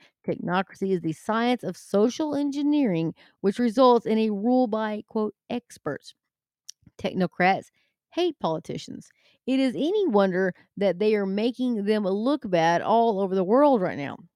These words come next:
They want us to hate our political office holders, lose faith in the electoral system based on the voting machines they supply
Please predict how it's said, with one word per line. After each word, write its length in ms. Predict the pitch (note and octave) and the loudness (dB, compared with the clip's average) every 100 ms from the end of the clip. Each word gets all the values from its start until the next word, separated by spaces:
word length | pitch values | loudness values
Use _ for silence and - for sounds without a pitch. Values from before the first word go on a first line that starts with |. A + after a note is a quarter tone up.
| - | -12
They 240 | F#3 A3+ C4+ | 0 2 4
want 280 | B3 B3+ | 4 2
us 200 | G3 A3 - | 2 -2 -4
to 180 | G#3 | -8
hate 520 | G3 - A#3+ C4+ C#4+ - _ - | -8 -8 -6 -4 -6 -10 _ -2
our 280 | G#3+ A3+ A3+ | 2 2 2
political 560 | - G#3+ G#3 G3+ G3+ | 0 0 0 0 0
office 380 | F3+ F#3 F#3+ F#3 | 2 2 0 -4
holders, 340 | F3 F3 E3+ - - _ - | -2 0 -2 -6 -20 _ -4
lose 340 | G3+ C4+ D4+ | 2 4 2
faith 300 | - B3 B3 - | 2 4 4 2
in 60 | |
the 80 | G#3+ | 0
electoral 480 | F#3+ F3+ - G#3 G#3 | 2 0 0 0 0
system 440 | - F#3 F3+ F#3+ F3 _ _ E3 | -2 -6 -2 -2 -4 _ _ 0
based 280 | G#3 B3+ | 2 2
on 140 | C#4+ C#4 | 0 -2
the 60 | |
voting 380 | A#3+ G#3 G3+ G#3 | 0 2 2 2
machines 380 | G#3 - G3 F#3+ | -2 -2 -4 -2
they 140 | F#3 | -4
supply 640 | F#3 F#3+ F3 - A#3 C#4 | -4 -6 -8 -8 -4 -2